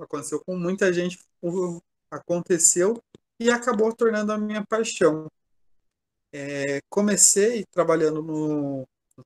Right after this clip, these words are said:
Telêmaco, onde me descobri professor, mais que professor, descobri que tinha até um possível talento em trabalhar com educação, e depois eu fui me desenvolvendo e desenvolvendo as minhas práticas,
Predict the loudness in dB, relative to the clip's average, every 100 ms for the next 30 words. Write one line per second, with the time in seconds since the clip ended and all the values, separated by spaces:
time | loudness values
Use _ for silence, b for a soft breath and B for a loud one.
0 | -12 -8 -6 -4 -6 -6 -8 -8 _ _
1 | _ _ 2 2 2 0 0 0 -2 -2
2 | 0 2 0 0 -2 -4 -2 0 2 0
3 | -2 0 0 0 -4 -8 -8 -6 -6 -6
4 | -6 -8 -6 -6 -4 -2 -2 -2 -2 -4
5 | -6 -4 2 2 4 4 6 4 2 -4
6 | -12 _ _ _ _ _ _ -2 0 2
7 | 2 2 0 -4 -10 -8 -4 -2 0 0
8 | 0 -8 _ _ _ _ _ _ -4 0
9 | 2 2 2 2 6 6 4 0 -4 -2
10 | -2 0 0 0 2 2 4 2 2 -2
11 | -2 -2 0 0 0 0 0 -2 -6 -12
12 | -10 -4 -4 -6 -10 -6 -6